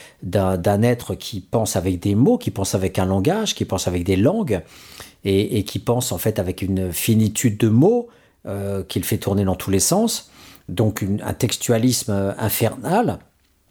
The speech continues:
On a, euh, finalement, comme je le disais, un textualisme régressif, puisque, euh, on, on a les commentaires des commentaires des commentaires, et on n'en finit pas de faire des querelles universitaires, euh,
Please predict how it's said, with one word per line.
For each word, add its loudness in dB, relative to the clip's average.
On 4
a, 2
euh, -2
finalement, 4
comme 0
je 2
le 0
disais, 2
un 4
textualisme 0
régressif, 0
puisque, -2
euh, 6
on, -2
on 2
a 4
les 2
commentaires 2
des 0
commentaires 0
des 0
commentaires, 0
et 2
on 2
n'en 2
finit 2
pas 0
de -4
faire -2
des -2
querelles 0
universitaires, 0
euh, 2